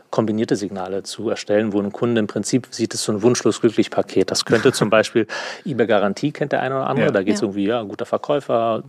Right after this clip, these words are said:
Speaker 1: zuverlässiger Versand und so weiter. Auch eBay Plus ist auch wieder so ein Signal. Also man merkt schon alleine, wie lange ich darüber rede, wie viele Signale wir
Speaker 3: <laughs>
Speaker 1: eigentlich haben. Ähm,
Speaker 3: Ja.
Speaker 1: und genau darüber wollen wir auch heute reden, ähm, dass wir da vielleicht ein bisschen aufräumen und die Sache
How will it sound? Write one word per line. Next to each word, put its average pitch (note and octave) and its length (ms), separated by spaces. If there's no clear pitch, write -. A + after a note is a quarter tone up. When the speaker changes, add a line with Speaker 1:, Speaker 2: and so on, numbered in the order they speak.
Speaker 1:
zuverlässiger G#2+ 480
Versand A2 420
und G#2 100
so G2 140
weiter. G2+ 320
Auch - 200
eBay A2 260
Plus - 480
ist - 140
auch B2 200
wieder E3 200
so E3 100
ein E3+ 80
Signal. D#3+ 480
Also A2 280
man G#2+ 180
merkt B2+ 220
schon C#3+ 160
alleine, A#2 320
wie A2 60
lange A#2 200
ich C3+ 100
darüber A2 300
rede, A#2 220
wie G#2+ 60
viele D#3 260
Signale A#2 500
wir G2+ 80
Speaker 3:
<laughs> - 0
Speaker 1:
eigentlich F#2+ 300
haben. F#2+ 400
Ähm, G#2 340
Speaker 3:
Ja. B2 60
Speaker 1:
und A2+ 80
genau A#2+ 200
darüber C3 280
wollen A#2 120
wir A#2 60
auch - 140
heute G#2+ 240
reden, C3 440
ähm, A2 380
dass - 300
wir G#2+ 60
da A#2+ 180
vielleicht G#2+ 320
ein G#2 80
bisschen - 200
aufräumen A#2 600
und A2 100
die G#2+ 60
Sache G#2 400